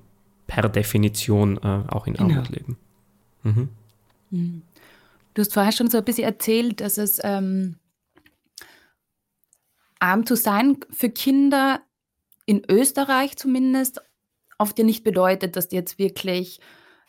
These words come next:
Speaker 3: ähm, kein Dach über dem Kopf haben, nichts zu essen haben. Da gibt's ja zum Glück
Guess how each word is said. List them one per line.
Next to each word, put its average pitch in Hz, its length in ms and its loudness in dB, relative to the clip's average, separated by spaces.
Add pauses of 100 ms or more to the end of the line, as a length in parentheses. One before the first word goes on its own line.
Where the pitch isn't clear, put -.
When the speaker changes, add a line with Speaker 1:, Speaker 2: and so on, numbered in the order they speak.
Speaker 3:
ähm, 175 260 0
kein 180 260 -2
Dach 170 200 -2
über 170 200 -6
dem 85 140 -6
Kopf - 340 -14
haben, 165 180 -6
nichts - 500 -4
zu - 140 -8
essen 165 420 0
haben. 156 140 -2
Da 165 60 -2
gibt's 190 240 -4
ja 185 80 -4
zum 175 220 -6
Glück 202 240 0